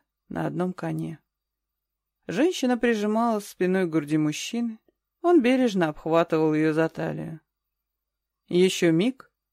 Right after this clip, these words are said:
и вороной оказался на степном просторе, где ветер укладывал волнами высокие густые травы и пестревшие в них полевые цветы.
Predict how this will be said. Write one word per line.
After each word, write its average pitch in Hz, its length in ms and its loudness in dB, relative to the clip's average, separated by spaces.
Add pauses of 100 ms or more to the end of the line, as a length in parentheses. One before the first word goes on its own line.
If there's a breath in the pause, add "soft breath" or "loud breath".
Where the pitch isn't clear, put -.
(140)
и 208 140 0
вороной 302 420 2
оказался 247 520 0
на 208 120 2
степном 220 460 -6
просторе, 226 580 -2
где 160 240 -2
ветер 214 460 -4
укладывал 185 540 0
волнами 165 440 0
высокие 180 640 -6
густые 147 420 -6
травы 233 520 -2 (420)
и 285 140 -4
пестревшие 175 720 -2
в 156 40 -4
них 156 220 -6
полевые 151 480 -4
цветы. 165 540 -6